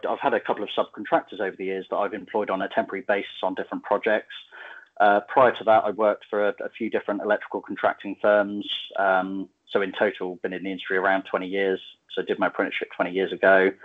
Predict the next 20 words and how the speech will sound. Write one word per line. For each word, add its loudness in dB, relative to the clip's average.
Um, 4
but 8
in 8
terms 6
of -8
my 4
small 0
business, -6
which -6
I -4
think -6
is -6
where 2
you -2
wanted -2
to -16
go, 4
um, 2
it, -4
it's, -2